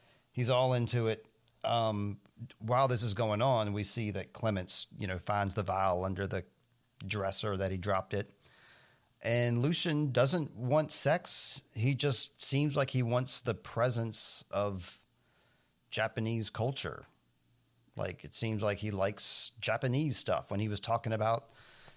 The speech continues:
the flowers and the trees in Japan, like, he was just a, just a Japanese romantic dude. Unfortunately, though, he kicks on a seizure.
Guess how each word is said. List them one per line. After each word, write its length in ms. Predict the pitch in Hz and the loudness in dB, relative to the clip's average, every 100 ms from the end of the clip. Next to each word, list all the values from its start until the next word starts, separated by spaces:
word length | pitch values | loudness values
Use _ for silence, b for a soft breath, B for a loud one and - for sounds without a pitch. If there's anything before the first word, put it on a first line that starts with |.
| b 110 | b -2
the 200 | 117 104 | -2 -2
flowers 680 | - 92 92 117 117 110 101 | -4 0 2 4 2 0 0
and 100 | 107 | -2
the 60 | |
trees 480 | 101 110 110 117 101 | -2 -2 0 0 0
in 80 | 110 | 0
Japan, 640 | 98 - 110 110 92 87 | -2 -2 0 0 0 -2
like, 260 | 87 87 82 | -2 -2 -2
he 120 | 98 | -4
was 440 | 92 85 - - - _ - | -4 -6 -6 -8 -12 _ -12
just 220 | 107 - | -8 -6
a, 280 | 107 101 98 | -6 -6 -4
just 240 | 107 95 _ - | -4 -6 _ -10
a 80 | 98 | -6
Japanese 560 | 92 104 120 113 117 | -2 0 0 0 0
romantic 520 | 120 117 127 131 113 90 | 0 0 0 0 -4 -4
dude. 360 | 98 90 85 - b b b b b b b b b - | -4 -4 -8 -12 b b b b b b b b b -2
Unfortunately, 540 | 131 170 196 139 165 | 0 2 2 4 4
though, 300 | 139 147 151 143 | 4 6 6 4
he 100 | 117 | 2
kicks 300 | - 156 - | -2 0 2
on 120 | 147 | 2
a 60 | 113 | 2
seizure. 560 | 147 143 107 113 107 | 4 4 4 2 0